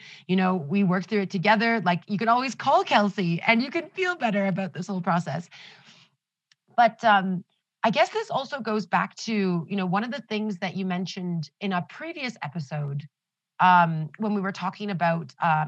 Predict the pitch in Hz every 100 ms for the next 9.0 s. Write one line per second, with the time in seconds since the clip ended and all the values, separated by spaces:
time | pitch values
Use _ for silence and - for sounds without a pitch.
0 | - 160 170 - - 220 214 170 170 165
1 | 170 170 - 180 175 180 185 190 - 233
2 | 226 180 185 165 170 175 156 156 156 156
3 | 165 160 - - 170 175 196 - 202 170
4 | 190 175 170 190 214 202 165 175 170 170
5 | 190 170 - 160 160 175 175 - - 175
6 | 170 156 143 - - - 156 156 151 143
7 | - - - _ _ _ _ - 214 175
8 | - 233 277 302 - 220 233 226 208